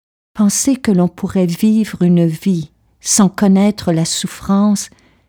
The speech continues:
est tout aussi illusoire que penser qu'il pourrait y avoir le côté gauche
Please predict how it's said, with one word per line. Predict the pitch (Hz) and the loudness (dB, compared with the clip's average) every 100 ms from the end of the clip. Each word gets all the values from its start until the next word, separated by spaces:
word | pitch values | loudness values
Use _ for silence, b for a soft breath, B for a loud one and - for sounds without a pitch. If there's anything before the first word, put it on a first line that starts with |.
| b | b
est | - 190 - _ | -4 -4 -6 _
tout | 311 277 - | 0 0 -2
aussi | 196 - - 202 - | -4 -2 -4 -4 -2
illusoire | 208 180 175 - 170 170 175 175 175 _ _ - | -2 0 -2 -4 -2 0 0 -4 -8 _ _ -6
que | 165 | -6
penser | - 180 165 - 196 | 0 -2 0 -2 -4
qu'il | - 180 | -2 -4
pourrait | - 170 170 | -4 -2 0
y | 170 | 2
avoir | 160 156 170 | 0 0 0
le | 165 | 0
côté | 156 160 151 165 | -2 -6 -4 -4
gauche | 143 160 165 165 - | -2 -2 0 -2 -6